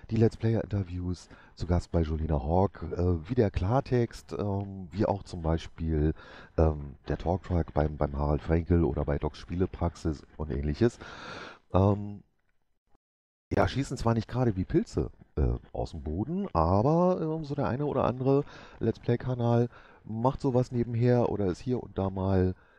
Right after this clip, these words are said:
ähm, zu Gast. Und wir wollen uns heute einfach mal ein bisschen darüber unterhalten, ein bisschen versuchen rauszuarbeiten, was ist so Sinn und Unsinn solcher Formate, was hat man für Chancen, wie sind so die Zuschauerreaktionen und, ähm,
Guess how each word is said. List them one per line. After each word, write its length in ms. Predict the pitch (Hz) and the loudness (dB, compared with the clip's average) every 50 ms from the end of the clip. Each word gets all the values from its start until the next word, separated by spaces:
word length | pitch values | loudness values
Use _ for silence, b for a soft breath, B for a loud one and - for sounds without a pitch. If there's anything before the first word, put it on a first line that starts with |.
| b b b | b b b
ähm, 140 | 82 87 85 85 87 | -4 -4 -4 -6 -10
zu 120 | - - 85 | -12 -6 -2
Gast. 320 | 80 98 117 135 - - - | 0 2 2 0 -2 -6 -12
Und 280 | 98 104 104 104 104 92 85 87 | -12 -10 -10 -10 -12 -14 -8 -2
wir 200 | 107 139 151 147 | 0 0 0 0
wollen 160 | 151 151 143 | -2 -4 -8
uns 160 | 143 143 - | -8 -6 -4
heute 200 | 143 139 - 110 | -4 -2 -2 -2
einfach 220 | - - 127 123 | -4 -4 -4 -4
mal 160 | 117 123 120 117 | -2 0 0 0
ein 60 | 113 | -2
bisschen 380 | 120 120 - - 127 123 117 b b b b b b b b - | -4 -6 -4 -6 -6 -6 -8 b b b b b b b b 2
darüber 420 | 107 107 104 107 98 98 95 - | 2 4 4 4 2 2 2 0
unterhalten, 840 | - 101 101 101 95 90 87 82 85 104 - - 123 120 120 117 117 | 0 -2 -2 0 2 2 4 4 4 4 2 -2 -6 -8 -6 -6 -6
ein 140 | 113 107 104 | -8 -6 -6
bisschen 360 | 113 110 - - 110 104 101 | -6 -6 -4 -4 -6 -6 -4
versuchen 380 | - 101 87 95 98 92 101 90 | -4 -4 -2 -4 -4 -6 -4 -2
rauszuarbeiten, 1120 | 78 73 85 95 - - - - - 87 87 - 80 80 82 82 - - 85 82 80 76 | 0 2 2 0 0 -4 -6 -4 -2 -2 -2 0 2 2 4 2 2 -2 -6 -10 -8 -6
was 140 | 87 80 - 65 | -4 -4 -4 -6
ist 140 | - - - | -8 -8 -6
so 300 | 85 80 78 78 78 71 - - 73 | -4 -2 0 0 -2 -4 -6 -10 -8
Sinn 360 | 71 80 98 104 117 117 - | -2 -2 -2 -2 -2 -4 -6
und 180 | - 90 - | -6 -6 -4
Unsinn 480 | - 123 123 120 113 117 117 113 117 110 B B B B B B B B | -4 -4 -4 0 2 2 2 2 0 -6 B B B B B B B B
solcher 320 | B - 104 101 - 110 104 | B 2 2 4 4 2 2
Formate, 540 | - 107 104 95 90 90 92 95 92 101 85 | 0 -2 -2 0 2 4 4 4 4 2 0
was 160 | 85 82 - | -2 -2 -2
hat 100 | 92 95 | -2 -2
man 120 | 92 90 | -2 -2
für 140 | - - 87 | -2 -4 -4
Chancen, 400 | - - 101 107 107 98 110 101 | -4 -2 -2 -2 -2 -2 -4 -2
wie 40 | 90 | 0
sind 180 | 85 104 95 | 0 0 0
so 80 | 85 85 | 0 0
die 180 | 73 76 71 64 - - - - | -2 -2 -4 -6 -8 -14 -12 -6
Zuschauerreaktionen 1300 | - 175 185 - 156 151 147 139 127 127 127 120 123 - - - - 123 117 113 110 107 107 104 98 - _ _ _ _ _ _ _ _ _ _ _ _ _ _ _ _ _ _ _ | -4 -2 0 2 4 6 6 6 6 4 4 2 2 0 -4 -8 -8 -6 -4 -4 -4 -4 -6 -10 -12 -16 _ _ _ _ _ _ _ _ _ _ _ _ _ _ _ _ _ _ _
und, 440 | - 92 95 98 98 90 82 - - | -2 0 0 0 0 -4 -2 2 2
ähm, 260 | 90 85 85 85 82 | 4 4 4 2 0